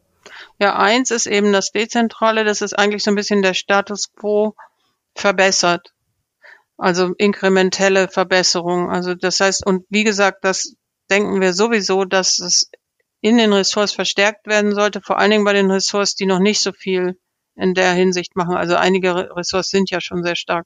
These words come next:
unterwegs, da braucht jetzt nicht verstärkt zu werden. Aber das ist halt, wir haben es ja versucht, ein bisschen mit diesen Grafiken auszudrücken. Also alle Bubbles werden größer. Und aber was auf jeden Fall auch da verstärkt wird, ist die Koordination der Bubbles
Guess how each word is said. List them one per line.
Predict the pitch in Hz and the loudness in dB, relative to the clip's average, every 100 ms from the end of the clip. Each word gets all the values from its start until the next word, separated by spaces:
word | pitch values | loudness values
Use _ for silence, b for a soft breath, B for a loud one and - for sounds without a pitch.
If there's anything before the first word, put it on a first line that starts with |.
| _ | _
unterwegs, | 185 175 170 180 180 | -12 -10 -6 -6 -6
da | 175 175 - _ | -12 -14 -20 _
braucht | - 175 | -10 -6
jetzt | 175 - | -6 -4
nicht | 175 - | -6 -6
verstärkt | 175 - 185 - | -6 -2 -2 -2
zu | - | -10
werden. | 170 170 | -6 -4
Aber | 180 170 | -4 -2
das | 170 185 196 | 0 -2 -2
ist | 190 | 0
halt, | 196 190 B - | 0 -2 B -2
wir | |
haben | 185 | 0
es | |
ja | 190 | 0
versucht, | 180 175 196 196 | -2 -2 -2 -2
ein | |
bisschen | 185 196 | 0 2
mit | 185 | 0
diesen | 185 185 180 | 0 -2 2
Grafiken | 175 190 190 175 170 | 2 2 -2 -4 -4
auszudrücken. | 170 165 - 175 180 | -2 -4 -8 -8 -4
Also | 175 175 | -4 -2
alle | - 190 190 B B _ | 0 0 0 B B _
Bubbles | 185 180 185 185 - | -2 0 0 -2 -2
werden | 180 175 175 | 0 2 0
größer. | - 202 220 233 226 B B B B - | 0 0 2 0 0 B B B B 0
Und | 233 233 | 2 4
aber | 214 202 196 | 2 2 0
was | 196 - | 0 0
auf | 180 | 0
jeden | 190 208 | 2 0
Fall | - 202 196 | 0 0 2
auch | 180 175 | -2 -2
da | - 180 196 | 0 0 2
verstärkt | 208 - - 190 _ | -2 -4 -2 -2 _
wird, | 185 180 | -8 -6
ist | 185 - | -8 -8
die | 185 | -10
Koordination | - 190 185 180 175 - 208 208 | -2 0 2 2 2 2 4 4
der | 180 | 2
Bubbles | 175 175 180 175 - | 0 0 -2 -4 -8